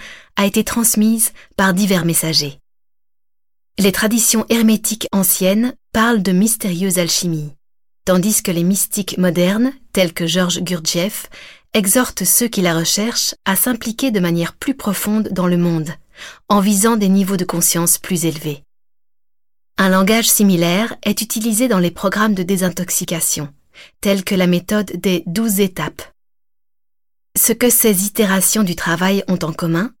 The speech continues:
et que ce livre promeut et perpétue, la recherche de la connaissance du soi et de notre place dans la société. L'objectif de mon travail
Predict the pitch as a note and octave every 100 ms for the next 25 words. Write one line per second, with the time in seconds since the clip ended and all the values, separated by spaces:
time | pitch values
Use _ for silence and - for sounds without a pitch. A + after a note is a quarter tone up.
0 | _ - G3+ G#3 G3 G3+ G#3+ G#3+ F3+ -
1 | F#3+ F#3 G3+ - F3 E3+ - E3 - G#3+
2 | B3 - - - _ _ G#3+ G#3 A3 -
3 | B3+ - F3+ E3+ A#3 A#3+ G#3+ G3+ F#3+ F3
4 | F3 D#3+ - E3 G#3 _ _ - G#3 G3+
5 | F#3+ F#3 E3 - E3+ E3+ F3 E3+ D#3+ D#3+
6 | D#3+ D#3 F3+ - _ _ _ _ _ _
7 | _ _ _ _ _ _ _ _ _ _
8 | G#3+ A3 G3+ A#3+ - C#4+ - G3 F3+ F#3+
9 | - E3 F#3 A3+ A#3+